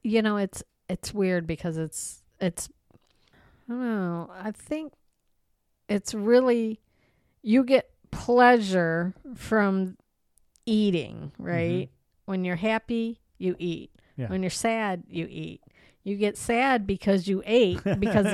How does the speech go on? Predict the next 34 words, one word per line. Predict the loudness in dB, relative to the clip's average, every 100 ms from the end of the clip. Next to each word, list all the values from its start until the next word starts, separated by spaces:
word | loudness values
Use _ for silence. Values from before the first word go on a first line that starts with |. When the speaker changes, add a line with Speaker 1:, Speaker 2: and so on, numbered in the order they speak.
| 0
Speaker 1:
it, | -4 -8
it | -2 0 0 0
momentarily | 4 6 6 6 4 6 6 6
made | 4 2
you | 2
happy, | 2 2 4
and | 4
you're | 4 4
always | 4 4 2 -6 -12 _ -6
chasing | -2 -2 -2 0 0
that | -2 0
rush. | 0 0
It's | -4 -4
almost | -2 0
Speaker 2:
Yeah. |
Speaker 1:
like | -2 -4
a |
drug, | -2 0 0 0 0
right? | 4
Speaker 2:
It | 6
Speaker 1:
Well, | 6 4
Speaker 2:
is. | 2
Speaker 1:
food | 0 0
can | -4 -4 -4
be | -6
a |
drug | -8 -10 2
Speaker 2:
Oh, | 4
Speaker 1:
for |
Speaker 2:
it | 6
Speaker 1:
some | 4
Speaker 2:
is. | -2
Speaker 1:
people, | -8 -8 -6
right? | -4 -6